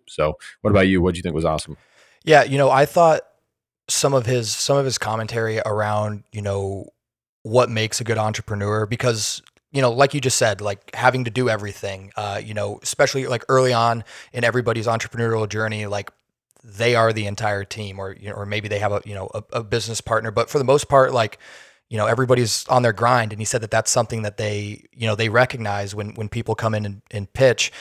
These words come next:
Speaker 2: And then, you know, obviously over time, as, as it grows, you're able to outsource that, but having that appreciation and understanding of what that entire process looks like,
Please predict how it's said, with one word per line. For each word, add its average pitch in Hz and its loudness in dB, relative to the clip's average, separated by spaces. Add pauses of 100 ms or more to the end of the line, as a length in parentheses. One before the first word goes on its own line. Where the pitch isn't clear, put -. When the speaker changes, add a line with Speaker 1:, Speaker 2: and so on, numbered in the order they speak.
(140)
Speaker 2:
And 131 -2
then, 120 2 (380)
you 117 -8
know, 107 -2
obviously 123 4
over 110 -4
time, 110 -2
as, 101 -6
as 117 -6
it 113 -8
grows, 104 -2
you're 110 -4
able 104 -6
to 107 0
outsource 107 -2
that, 110 -2
but 113 0
having 135 4
that 123 4
appreciation 113 -2
and 107 -6
understanding 110 -6
of 98 -8
what 107 -2
that 107 0
entire 107 -4
process 110 -6
looks 104 -6
like, 143 0